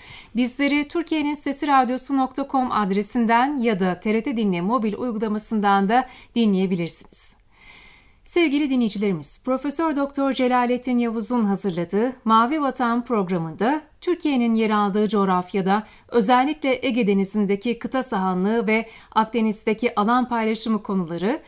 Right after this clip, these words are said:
dünyadaki dış politika, güvenlik politikası değişiklikleri, göç, küresel terör ve mülteci hareketlerinin değerlendirilmesi, Türkiye'nin kıta sahanlığını doğrudan ve dolaylı ilgilendiren önemli siyasal gelişmeleri değerlendiriyoruz.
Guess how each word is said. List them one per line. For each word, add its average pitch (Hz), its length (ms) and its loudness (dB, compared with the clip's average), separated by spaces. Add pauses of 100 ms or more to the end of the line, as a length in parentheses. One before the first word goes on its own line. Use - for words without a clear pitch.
(220)
dünyadaki 285 800 0
dış - 240 -4
politika, 277 540 -4
güvenlik 240 560 0
politikası 285 600 -4
değişiklikleri, 214 840 -2 (260)
göç, 196 420 0 (220)
küresel 269 520 0
terör 254 400 2
ve 226 140 4
mülteci 220 480 0
hareketlerinin 277 800 -2
değerlendirilmesi, 202 1120 0 (320)
Türkiye'nin 320 580 0
kıta 339 320 -4
sahanlığını 220 640 2
doğrudan 240 580 2
ve 233 220 0
dolaylı 233 380 0
ilgilendiren 226 720 0 (300)
önemli 294 420 2
siyasal 294 540 -4
gelişmeleri 240 600 -2
değerlendiriyoruz. 180 920 0